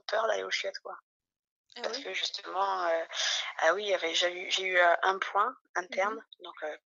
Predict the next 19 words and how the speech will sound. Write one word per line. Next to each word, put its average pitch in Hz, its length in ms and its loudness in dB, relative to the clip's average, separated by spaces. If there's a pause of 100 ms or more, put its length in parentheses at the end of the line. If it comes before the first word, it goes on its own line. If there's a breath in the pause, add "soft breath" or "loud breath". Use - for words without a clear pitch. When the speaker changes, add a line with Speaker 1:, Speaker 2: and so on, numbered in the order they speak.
(120)
Speaker 1:
pas, - 120 6
franchement, 170 680 0
pas 165 140 8
le 160 140 -2
pire, - 280 -2
quoi. 208 180 -6 (140)
En - 80 -16
fait, 226 180 -2
ça, 170 160 2
ça 160 140 -2
piquait, 156 460 -6 (120)
ça, 165 240 -2
ça 170 160 -2
brûlait, 165 460 -8
j'osais 160 240 -2
pas 160 120 4
aller 165 120 2
aux 160 60 -4
toilettes. 165 580 -2